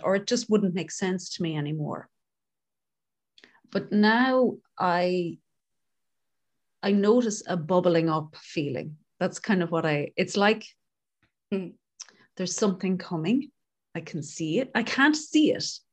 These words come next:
Speaker 1: but I can kind of catch glimpses of it.
Speaker 2: Mm-hmm.
Speaker 1: And, but giving it the space, you know, again, it's a little bit like that.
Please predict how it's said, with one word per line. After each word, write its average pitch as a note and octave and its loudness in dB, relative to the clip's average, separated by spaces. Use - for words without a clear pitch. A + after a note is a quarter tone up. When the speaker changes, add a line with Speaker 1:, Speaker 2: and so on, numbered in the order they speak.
Speaker 1:
but G3+ 2
I D#3+ 2
can G3 -2
kind A#3+ 4
of B3 -2
catch G#3+ -8
glimpses G#3+ 0
of C4+ 0
it. E4+ 0
Speaker 2:
Mm-hmm. A3+ -6
Speaker 1:
And, G3+ 4
but - -2
giving C4 0
it B3 0
the F#3 -4
space, - -2
you A3 4
know, G#3+ 6
again, A#3+ 4
it's B3+ 2
a A#3+ -2
little C#4 0
bit A#3+ -2
like G#3 -4
that. G3 -4